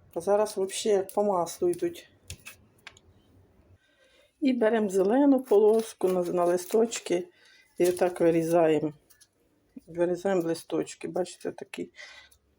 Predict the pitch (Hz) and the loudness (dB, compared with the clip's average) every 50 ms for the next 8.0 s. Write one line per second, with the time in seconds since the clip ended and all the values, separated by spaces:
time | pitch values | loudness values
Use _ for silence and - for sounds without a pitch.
0 | _ _ - 185 180 175 175 - 180 - 180 170 165 185 196 214 208 - 196 180 | _ _ -2 0 0 0 -2 -6 -6 -4 -4 -2 -2 -2 -2 -2 -2 0 0 2
1 | 180 175 175 - 170 165 180 190 196 196 - 175 170 175 175 175 175 175 175 170 | 2 0 -2 -4 -4 0 2 2 2 2 -2 -6 -4 -2 -2 -2 -2 -4 -4 -6
2 | 170 - 165 165 214 214 202 190 170 165 165 - - - 170 - _ _ _ _ | -4 -4 -2 -2 0 0 2 2 0 0 -2 -6 -10 -12 -12 -12 _ _ _ _
3 | _ _ - _ _ _ _ - - _ _ _ _ - 170 170 175 175 - 165 | _ _ -20 _ _ _ _ -20 -20 _ _ _ _ -6 -4 -4 -4 -4 -4 -4
4 | 160 165 - - 240 233 214 196 - 190 180 180 180 180 180 175 170 175 175 175 | -4 -4 -2 -4 -4 -4 -6 -8 -8 -8 -6 -2 -2 -2 -2 -2 -4 -4 -4 -4
5 | 170 170 170 - - - - _ _ _ _ _ _ _ _ _ _ _ _ _ | -4 -8 -10 -14 -14 -16 -16 _ _ _ _ _ _ _ _ _ _ _ _ _
6 | - - - - - _ - _ _ _ _ - - 180 175 - - - 170 160 | -20 -20 -20 -20 -20 _ -20 _ _ _ _ -10 -10 -10 -10 -10 -6 -4 -4 -4
7 | 165 - - - - - _ _ _ _ _ _ _ _ _ _ _ _ _ _ | -4 -8 -14 -20 -20 -20 _ _ _ _ _ _ _ _ _ _ _ _ _ _